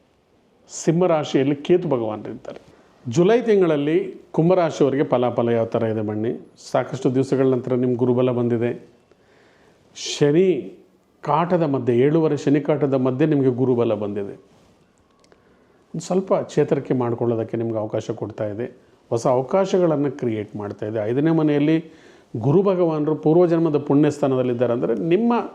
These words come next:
ಜೀವನದ ಶೈಲಿಯನ್ನು ಬದಲಾವಣೆ ಮಾಡ್ತಕ್ಕಂಥದ್ದು, ನಿಮ್ಮ ಕಷ್ಟಗಳಿಂದ ಆಚೆ ಕರ್ಕೊಂಡು ಬಂದು ನಿಮಗೆ ಒಳ್ಳೆ ಮಾರ್ಗದರ್ಶನವನ್ನು ಕೊಡ್ತಕ್ಕಂಥದ್ದು. Especially ಸಂತಾನಕ್ಕಾಗಿ ಇಷ್ಟು ವರ್ಷಗಳು ಯಾರ್ಯಾರು ಪ್ರಯತ್ನ ಮಾಡ್ತಾ ಇದ್ರೋ ಸಂತಾನಕ್ಕೆ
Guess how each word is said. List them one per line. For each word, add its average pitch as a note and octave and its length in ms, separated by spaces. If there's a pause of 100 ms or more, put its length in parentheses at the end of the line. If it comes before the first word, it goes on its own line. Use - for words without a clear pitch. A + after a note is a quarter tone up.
(720)
ಜೀವನದ F#3+ 540
ಶೈಲಿಯನ್ನು E3+ 1080
ಬದಲಾವಣೆ D3+ 440
ಮಾಡ್ತಕ್ಕಂಥದ್ದು, G#2+ 880
ನಿಮ್ಮ D3 260
ಕಷ್ಟಗಳಿಂದ F3 840 (800)
ಆಚೆ D#3 360
ಕರ್ಕೊಂಡು E3 460
ಬಂದು D#3 380
ನಿಮಗೆ D3+ 240
ಒಳ್ಳೆ C#3+ 260
ಮಾರ್ಗದರ್ಶನವನ್ನು B2+ 920
ಕೊಡ್ತಕ್ಕಂಥದ್ದು. A2 760 (880)
Especially G3+ 500
ಸಂತಾನಕ್ಕಾಗಿ F3 840
ಇಷ್ಟು E3+ 200
ವರ್ಷಗಳು D3+ 340
ಯಾರ್ಯಾರು C3+ 320
ಪ್ರಯತ್ನ C3 340
ಮಾಡ್ತಾ A#2+ 340
ಇದ್ರೋ A#2 220
ಸಂತಾನಕ್ಕೆ D3 1120